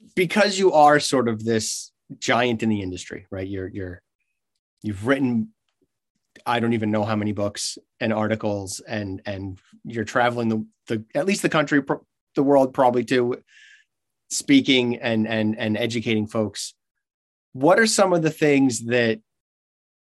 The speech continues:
that you've sort of championed and then watched the momentum finally take hold and it, and it grew beyond you or, or,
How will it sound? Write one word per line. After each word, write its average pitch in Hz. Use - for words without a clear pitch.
that 139
you've 143
sort 147
of 113
championed 160
and 135
then 135
watched 123
the 127
momentum 120
finally 113
take 110
hold 104
and 104
it, 101
and 107
it 107
grew 117
beyond 104
you 98
or, 98
or, 98